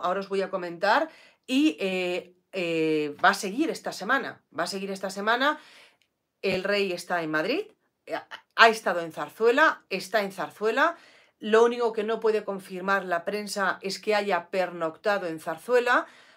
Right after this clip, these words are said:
aunque todo indica que sí, ¿vale? Eh, es muy probable que es por esto que Leticia esté ausente, tanto Leticia como la infanta Sofía,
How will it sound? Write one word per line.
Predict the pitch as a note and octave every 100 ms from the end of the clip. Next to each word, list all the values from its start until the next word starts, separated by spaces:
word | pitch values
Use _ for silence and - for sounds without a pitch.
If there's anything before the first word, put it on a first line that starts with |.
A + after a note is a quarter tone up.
| -
aunque | - C4+ C#4+ D4+
todo | C4 C4
indica | B3+ G#3+ A#3 - C4
que | B3+ E3
sí, | - F#3 - _ -
¿vale? | F3 A#3 C#4+ - - _
Eh, | F3 F3
es | G3+ G3
muy | G#3
probable | G3+ G#3 A3 A#3+ C4 C#4+
que | - G3 B3 -
es | G3 F#3+
por | G3
esto | G3+ G#3 A#3+
que | A#3
Leticia | F#3 F3 G3 A3+ A3+
esté | A3 A3+ A#3+ -
ausente, | - F3 E3+ G#3+ F3+ C#3 B2+ - - _
tanto | A3+ G#3+ G#3 G#3
Leticia | G3 B3 B3+ D#4
como | D4+ A#3+ G#3
la | F#3
infanta | F3 F3 A3 A3+ C4+
Sofía, | C4+ F3+ G#3+ F3+ C3